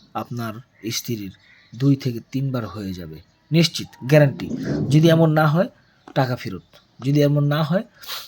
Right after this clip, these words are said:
আর সময়ের যে ব্যাপারটা, বর্তমানে আপনি এক দুই মিনিট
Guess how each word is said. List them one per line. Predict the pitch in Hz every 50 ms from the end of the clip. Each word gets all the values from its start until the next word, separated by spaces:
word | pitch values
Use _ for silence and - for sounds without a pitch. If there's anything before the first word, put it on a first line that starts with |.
| -
আর | - 104 117 117 117 90
সময়ের | 117 - - 156 160 165 170 170 160 151
যে | 156 160
ব্যাপারটা, | 151 165 147 143 139 139 - 135
বর্তমানে | 135 143 139 139 - 151 143 143 139 139
আপনি | 139 - 135 104
এক | 107 131 135 139
দুই | 143 147
মিনিট | 143 135 131 123